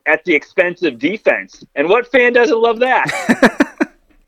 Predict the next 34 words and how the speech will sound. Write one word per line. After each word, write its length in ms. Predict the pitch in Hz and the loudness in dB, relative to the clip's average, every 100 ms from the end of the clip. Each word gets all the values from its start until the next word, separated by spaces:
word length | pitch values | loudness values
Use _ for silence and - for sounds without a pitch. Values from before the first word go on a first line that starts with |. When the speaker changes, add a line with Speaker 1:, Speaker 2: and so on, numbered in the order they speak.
| - - - - | -20 -20 -4 4
Speaker 2:
Uh, 120 | 160 | 4
just, 400 | 151 180 - - | 6 2 0 -4
just 240 | 156 - | -4 -4
to 80 | 135 | -6
go 160 | 123 117 | -4 -4
through 180 | - | -6
the 140 | 104 87 | -10 -10
line: 320 | 90 90 80 | -10 -12 -10
nine 300 | 101 139 160 | -2 0 0
of 100 | 143 | -2
seventeen 680 | - 131 123 113 110 101 101 | 0 0 0 -8 -8 -8 -10
from 200 | - 101 | -12 -12
the 80 | 95 | -12
field, 300 | - 82 82 | -10 -12 -8
six 320 | - 165 - | -6 -6 -6
of 100 | 127 | 0
eight 220 | 120 110 | 0 0
from 160 | - 95 | -10 -16
three, 440 | - 82 80 76 - _ _ _ _ _ | -12 -12 -12 -12 -20 _ _ _ _ _
seven 360 | - 160 156 | 4 4 4
assists, 760 | 139 - 120 104 - - - - _ | -2 -2 -2 -2 -4 -14 -20 -20 _
five 640 | _ - 120 131 131 135 117 | _ -2 0 2 0 -2 -6
rebounds, 680 | 113 117 104 87 87 90 | -10 -8 -6 -6 -8 -12
two 200 | - 180 | -16 -16
steals, 520 | 175 - 131 123 117 - | -14 -10 -4 -4 -6 -14
twenty-four 920 | - 175 165 156 - _ 120 113 107 | -16 -10 -8 -8 -10 _ -8 -6 -6
points 560 | - 101 87 87 - _ _ _ - | -10 -16 -14 -14 -20 _ _ _ -14
in 320 | 113 107 107 _ _ _ _ | -10 -10 -12 _ _ _ _
twenty-five 640 | - - 104 90 80 73 | -16 -8 -8 -8 -10 -12
minutes. 540 | 67 60 - - - - _ - | -14 -20 -20 -20 -20 -20 _ -20
Not 200 | - - | -20 -20
bad. 220 | - - | -20 -20
Speaker 1:
Yeah. 380 | - - _ _ _ _ - | -20 -20 _ _ _ _ -4
Tie-, 260 | 131 147 | -2 -2